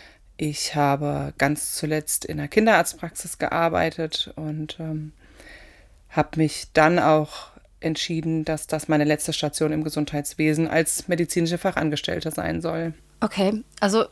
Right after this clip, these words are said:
Speaker 2: was ich halt so spannend finde, ist, dass es halt so unterschiedliche Bereiche sind. Oder ist es gar nicht so unterschiedlich, wie ich das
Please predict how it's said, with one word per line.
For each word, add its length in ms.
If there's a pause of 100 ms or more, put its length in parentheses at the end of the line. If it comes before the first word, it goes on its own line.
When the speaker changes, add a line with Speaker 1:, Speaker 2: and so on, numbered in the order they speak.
Speaker 2:
was 360
ich 120
halt 140
so 120
spannend 320
finde, 200
ist, 160
dass 140
es 160
halt 120
so 280
unterschiedliche 840
Bereiche 480
sind. 400
Oder 180
ist 140
es 140
gar 120
nicht 140
so 100
unterschiedlich, 560
wie 60
ich 80
das 260